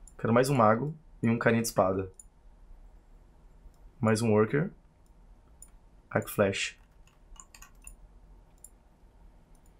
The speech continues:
Posso, eu tenho dinheiro. Não, eu tenho dinheiro pro cara, pro mais um mago também.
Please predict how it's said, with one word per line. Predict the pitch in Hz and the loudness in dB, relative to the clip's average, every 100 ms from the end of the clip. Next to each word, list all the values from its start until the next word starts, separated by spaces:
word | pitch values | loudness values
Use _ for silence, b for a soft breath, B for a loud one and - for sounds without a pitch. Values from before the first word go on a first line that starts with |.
| - | -6
Posso, | 123 - - - | -4 -4 -10 -16
eu | - | -6
tenho | 131 | -2
dinheiro. | 120 120 - | 0 0 0
Não, | 302 | -2
eu | |
tenho | 294 147 | -2 0
dinheiro | 147 - | -2 -2
pro | |
cara, | - 180 | 0 0
pro | - 160 | 0 0
mais | 165 | 0
um | 202 | 4
mago | 87 151 | 2 2
também. | 135 135 | -2 -4